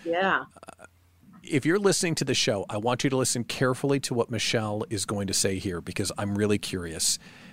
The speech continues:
Speaker 2: If someone is listening and they don't have a full cup, they're not taking care of themselves, they aren't ready to give from the saucer, they aren't full,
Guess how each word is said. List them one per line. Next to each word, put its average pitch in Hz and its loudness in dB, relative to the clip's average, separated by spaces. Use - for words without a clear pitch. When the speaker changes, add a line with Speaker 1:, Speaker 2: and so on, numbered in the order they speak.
Speaker 2:
If 117 0
someone 131 2
is 196 0
listening 90 0
and 104 -2
they 117 0
don't 131 0
have 117 -4
a 104 -4
full 98 0
cup, - -8
they're 104 0
not 117 -2
taking 107 0
care 98 0
of 87 -4
themselves, - -4
they 113 0
aren't 123 0
ready 120 2
to 110 -2
give 101 -2
from 95 -4
the 95 -4
saucer, 92 0
they 107 -2
aren't 113 0
full, - -2